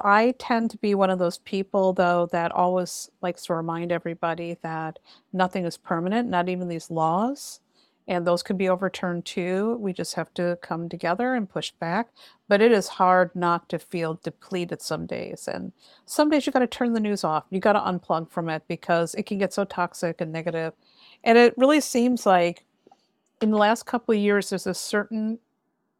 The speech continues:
there's a certain part of the population that's gotten emboldened to really be despicable. And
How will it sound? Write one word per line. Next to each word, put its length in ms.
there's 220
a 40
certain 280
part 160
of 60
the 80
population 680
that's 140
gotten 280
emboldened 880
to 580
really 560
be 560
despicable. 1160
And 420